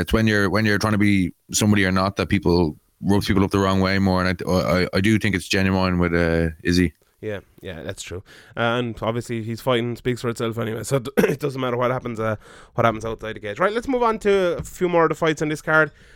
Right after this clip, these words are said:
Speaker 2: Our, uh, our six bets for the week came in the top three fights here. So we both went for Adesanya, so that was two from two. The next one was, uh, Dan Hooker versus Iaquinta. I went for Iaquinta, you went for Hooker, and I was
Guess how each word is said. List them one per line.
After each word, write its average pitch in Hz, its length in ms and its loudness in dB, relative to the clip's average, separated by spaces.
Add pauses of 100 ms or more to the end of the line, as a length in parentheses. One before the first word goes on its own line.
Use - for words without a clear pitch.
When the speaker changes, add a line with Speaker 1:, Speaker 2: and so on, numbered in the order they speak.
(160)
Speaker 2:
Our, 220 240 4
uh, 208 260 6
our 185 140 2
six - 300 -6
bets 220 200 0
for 190 140 0
the 180 60 4
week 170 340 0 (680)
came 185 200 2
in 175 80 -4
the 160 60 -10
top 175 260 -4
three 156 220 -2
fights 147 340 -2
here. 143 160 0
So 139 140 -6
we 151 100 -2
both 165 220 2
went 165 160 -4
for 165 100 0
Adesanya, 151 500 0
so 156 120 -6
that 147 100 0
was 143 80 -10
two 160 220 -6
from 143 160 -12
two. 156 400 -4
The 143 100 -2
next 160 220 -4
one 156 160 -2
was, 139 200 -2
uh, 139 120 2
Dan 143 240 0
Hooker 156 180 -2
versus 139 240 -2
Iaquinta. 143 320 0
I 151 160 2
went 190 140 -2
for 160 100 -2
Iaquinta, 151 460 2
you 147 80 0
went 151 160 -2
for 147 100 0
Hooker, 151 160 0
and 117 240 -2
I 165 200 2
was 139 360 2